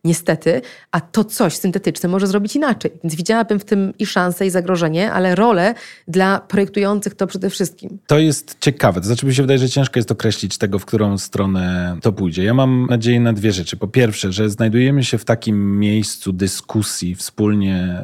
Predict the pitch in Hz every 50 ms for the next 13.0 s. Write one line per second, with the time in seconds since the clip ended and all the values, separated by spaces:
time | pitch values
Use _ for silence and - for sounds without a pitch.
0 | - 92 98 - - 117 107 98 - 107 95 98 98 107 - - 104 98 98 95
1 | 95 - 92 90 95 92 - - 98 92 - - 98 90 90 90 87 85 85 -
2 | - 98 92 82 104 101 104 101 92 - 101 98 98 95 92 92 90 95 95 101
3 | 98 95 95 98 98 101 87 95 98 95 92 90 90 90 87 85 - - - -
4 | 92 - - 104 95 98 95 95 - - 98 87 87 87 87 - - 117 131 156
5 | 180 - - - - - - - - - - - 92 90 107 104 104 113 127 131
6 | 131 135 127 127 127 123 - - - - - 117 101 110 117 113 107 110 - -
7 | 113 98 101 107 104 - 101 90 101 90 92 98 90 90 - - 85 - - -
8 | - _ _ - - - - - _ _ _ - - 98 92 95 117 143 175 143
9 | 139 - 95 92 107 - - - - 107 107 104 104 107 104 104 101 - - 120
10 | - - 104 113 113 - 107 - 104 90 110 120 120 120 98 - 110 107 - -
11 | - - 123 - - 123 98 113 104 - 110 98 107 123 123 127 123 120 120 117
12 | 117 113 110 110 - - - 120 120 117 120 117 113 113 110 110 110 107 107 -